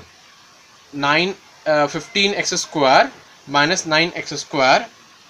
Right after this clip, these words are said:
minus seven x square. So we'll get minus x square. Then if you take the fifty-two x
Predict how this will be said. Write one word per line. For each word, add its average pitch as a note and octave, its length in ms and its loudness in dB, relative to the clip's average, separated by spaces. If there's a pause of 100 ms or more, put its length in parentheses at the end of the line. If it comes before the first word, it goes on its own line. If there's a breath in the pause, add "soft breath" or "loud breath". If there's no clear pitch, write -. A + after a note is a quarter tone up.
(800)
minus D#3+ 280 0
seven E3 280 0
x C#3+ 100 -6
square. C#3 640 0
So - 120 -10
we'll D3 200 -4
get D3 200 -2
minus B2 580 -4
x D#3 180 -8
square. F3+ 560 0 (680)
Then C#3 260 -2 (400)
if C#3+ 140 -16
you D#3 240 -2 (320)
take F3 220 -2
the E3+ 120 2
fifty-two F#3+ 640 -6
x - 500 -2